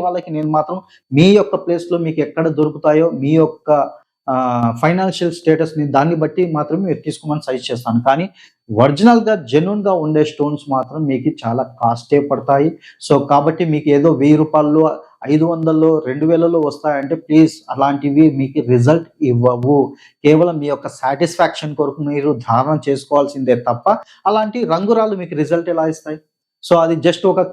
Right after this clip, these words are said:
కలర్ థెరపీ లాగా యూజ్ అవుతుంది తప్ప అది మీకు అంత మంచి రిజల్ట్ అనేది ఇవ్వడం అనేది జరగదు. So, దాంతోపాటు రుద్రాక్షలు కూడా, రుద్రాక్ష ఏ కాంబినేషన్లో మనం వేసుకోవాలి, ధారణ వేసుకోవాలి,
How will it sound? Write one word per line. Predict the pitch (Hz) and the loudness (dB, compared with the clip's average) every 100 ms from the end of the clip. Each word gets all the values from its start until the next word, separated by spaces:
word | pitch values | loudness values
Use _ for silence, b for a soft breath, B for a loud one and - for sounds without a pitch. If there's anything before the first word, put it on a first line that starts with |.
| - | 0
కలర్ | 170 190 | 0 0
థెరపీ | 190 185 190 185 | 0 0 0 0
లాగా | 180 180 151 | 0 0 -2
యూజ్ | 147 | 0
అవుతుంది | 151 151 151 143 | -2 -2 -6 -6
తప్ప | 143 127 214 220 - _ _ | -6 -4 -2 -4 -6 _ _
అది | 127 165 | -4 -2
మీకు | 156 156 - | 0 0 0
అంత | 131 127 160 175 - _ _ 127 | -2 -2 0 0 -2 _ _ -4
మంచి | 147 - | 0 0
రిజల్ట్ | 185 131 147 139 | 0 0 -2 0
అనేది | 127 143 175 | -2 0 0
ఇవ్వడం | 123 131 | 0 0
అనేది | 123 123 | 0 0
జరగదు. | 120 107 - - | 0 0 -4 -2
So, | 135 | 0
దాంతోపాటు | 123 156 180 180 180 175 123 | 2 0 -2 0 0 -2 -6
రుద్రాక్షలు | 120 143 151 151 | -2 -2 -2 -6
కూడా, | 131 123 127 b b 135 | -8 -8 -12 b b 0
రుద్రాక్ష | 147 190 214 - | 2 2 2 0
ఏ | 165 156 185 170 | 2 4 4 2
కాంబినేషన్లో | 175 185 185 185 175 175 175 | -2 -2 -4 -4 -6 -4 -2
మనం | 156 156 | -2 -2
వేసుకోవాలి, | 135 151 156 147 151 139 | 0 -2 0 0 0 -2
ధారణ | 127 135 151 | -2 -2 -2
వేసుకోవాలి, | 139 135 - 131 131 151 | -6 -6 -4 -2 0 -4